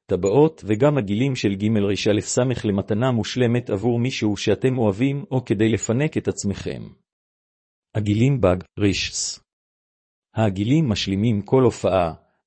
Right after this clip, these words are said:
מעניקים לך מראה זוהר, מתוחכם, מטופח ומושקע גם כשאת לבושה בקז'ואל. בחנות האונליין של ג'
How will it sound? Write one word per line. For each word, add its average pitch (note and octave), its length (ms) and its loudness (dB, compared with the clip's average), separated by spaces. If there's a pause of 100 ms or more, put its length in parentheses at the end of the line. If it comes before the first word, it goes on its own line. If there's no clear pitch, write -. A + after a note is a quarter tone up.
(100)
מעניקים G#2 520 0
לך B2 260 0
מראה A2 280 0
זוהר, G2 480 2 (420)
מתוחכם, G2+ 680 0 (440)
מטופח B2 560 0
ומושקע C3 480 0
גם A2 240 4
כשאת A2 400 0
לבושה G#2 420 0
בקז'ואל. F#2 720 -2 (1080)
בחנות G#2+ 460 0
האונליין G2 520 2
של F#2+ 200 -4
ג' F#2 100 -6